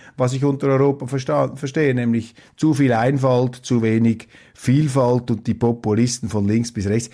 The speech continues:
sie sehen einfach an diesen Formulierungen die so selbstverständliche Überheblichkeit da im medialen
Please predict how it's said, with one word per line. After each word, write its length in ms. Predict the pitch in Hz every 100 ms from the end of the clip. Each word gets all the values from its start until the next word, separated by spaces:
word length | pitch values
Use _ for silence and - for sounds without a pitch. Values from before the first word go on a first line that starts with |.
| -
sie 160 | -
sehen 280 | 98 123 131
einfach 320 | 113 110 101
an 120 | 104 104
diesen 240 | 107 104
Formulierungen 920 | 104 104 95 87 104 147 147 123 - - - _ -
die 240 | 110 101 - _
so 180 | -
selbstverständliche 1000 | 107 107 127 - - - 107 110 - -
Überheblichkeit 1200 | 123 156 143 120 110 120 117 120 - 98 82 85 -
da 220 | 82 80 - _
im 240 | 104 104 -
medialen 640 | 104 90 82 82 92 85